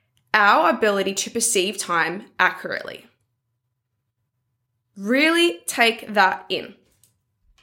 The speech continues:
right? And so when you can already understand that most of your solution to coping with your holiday stress is quite literally focusing eighty percent of your time and effort or energy, however you want to look at it,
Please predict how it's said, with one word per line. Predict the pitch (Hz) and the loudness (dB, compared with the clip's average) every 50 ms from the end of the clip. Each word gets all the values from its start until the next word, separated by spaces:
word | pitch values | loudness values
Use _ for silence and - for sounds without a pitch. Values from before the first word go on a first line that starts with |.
| _ _ | _ _
right? | - 190 190 233 277 - - - - _ _ _ _ _ _ _ _ _ _ _ _ - | 0 2 2 2 0 -2 -10 -18 -20 _ _ _ _ _ _ _ _ _ _ _ _ -2
And | 277 285 285 | 0 0 2
so | 285 - 302 277 | 2 4 4 4
when | 254 277 320 349 | 4 2 2 2
you | 403 480 - | 0 0 0
can | - 480 453 | -2 -2 -2
already | - 330 320 330 339 - | 0 0 0 2 2 2
understand | - 269 277 277 302 285 - - - - 220 196 180 180 196 247 359 381 - - - _ _ _ _ _ _ | 0 0 2 2 0 0 0 -2 -2 0 2 4 4 4 2 2 0 -4 -6 -12 -20 _ _ _ _ _ _
that | 233 226 220 226 | 2 2 2 2
most | 240 233 226 240 285 - - - | 0 2 2 2 0 0 -4 -4
of | 359 320 269 254 | -6 -6 -4 -2
your | 262 254 240 240 233 214 202 - - - _ _ _ _ _ _ _ _ | 2 2 4 4 4 2 0 -4 -10 -18 _ _ _ _ _ _ _ _
solution | - - - 285 254 247 247 269 311 339 339 - 302 262 220 214 | -2 2 2 4 4 4 4 2 2 2 2 0 0 0 -2 -2
to | - - 240 220 214 202 | -2 -2 -2 -2 -2 -4
coping | 202 - - 277 254 277 277 311 285 277 | -4 -2 0 2 2 2 2 0 0 0
with | 254 254 247 - | 0 -2 0 0
your | 226 202 | 0 0
holiday | 202 220 220 220 214 208 196 196 | 0 -2 0 0 2 2 0 -2
stress | - - - 202 185 190 - | -2 0 2 2 2 2 0
is | - 208 202 | -4 -6 -6
quite | - - - 202 202 - - | -4 0 2 2 2 2 0
literally | 226 208 208 226 247 240 - - 240 208 190 170 147 165 294 - - _ _ _ _ _ _ _ _ _ _ _ _ _ _ _ _ _ _ _ | -2 -2 0 -2 -2 -2 -4 -4 -2 0 0 0 0 0 -4 -6 -10 _ _ _ _ _ _ _ _ _ _ _ _ _ _ _ _ _ _ _
focusing | _ - - - 247 254 254 - 330 294 - - 320 302 302 302 - | _ -6 0 2 2 2 2 0 0 0 2 2 2 0 -2 0 2
eighty | 233 226 226 247 277 320 | 2 2 4 2 0 -2
percent | - 349 339 - 302 277 | -2 -2 -2 0 2 2
of | 285 294 277 | 2 2 2
your | 285 277 | 2 2
time | 277 277 - 226 226 226 240 | 0 0 0 0 0 2 0
and | 240 240 | -2 -2
effort | - 214 208 208 - 220 208 - | -2 -2 -2 2 2 2 2 2
or | 190 180 - - | 0 -2 2 2
energy, | 220 220 214 208 - 180 | 2 4 2 0 -2 -4
however | 185 208 208 226 254 262 | 0 0 0 0 2 0
you | 311 302 | 0 0
want | 311 320 294 | 0 0 -2
to | 254 | 0
look | 202 190 185 - | 0 -2 -2 0
at | 190 170 156 | -2 -2 -2
it, | 165 220 339 381 - | -2 -2 -2 -4 -6